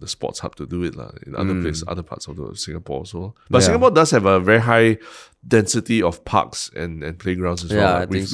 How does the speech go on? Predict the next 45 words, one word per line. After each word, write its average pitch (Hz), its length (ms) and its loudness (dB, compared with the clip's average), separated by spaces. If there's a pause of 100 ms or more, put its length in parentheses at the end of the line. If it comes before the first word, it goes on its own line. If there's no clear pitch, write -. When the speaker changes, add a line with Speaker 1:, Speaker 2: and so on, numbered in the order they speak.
Speaker 1:
we've - 0 -
Speaker 2:
so 87 60 0
Speaker 1:
talked 87 180 0
Speaker 2:
lah. 82 80 -8
Speaker 1:
about 76 140 2
that 82 160 -4
before. 82 400 -10
Yeah. 90 100 -6
Speaker 2:
Yeah. 87 380 -2
And 147 140 0
I 175 60 0
think 220 320 -4
it, 180 140 -8
we 160 100 -2
can't 214 220 0
run 165 140 2
away 160 140 4
from 120 140 0
the 101 60 2
fact 123 160 2
that 95 80 0
Singapore, 117 580 2
I - 40 2
mean, 117 200 4
yeah 104 100 4
lah, 92 160 2 (120)
it 107 140 4
is 104 160 4
dense 107 340 4
in 92 100 0
general. 85 500 0
S-, - 280 -20
open 127 400 2
spaces 107 540 0
are 92 260 -4
hard - 300 -4
to - 80 -14
come 85 240 -6
by. 82 260 -4 (140)
Speaker 1:
Yeah. 85 220 -6 (220)
Speaker 2:
Uh, 82 500 2 (560)
I 143 80 2
don't 202 100 6
know, 180 120 6
maybe, 180 420 4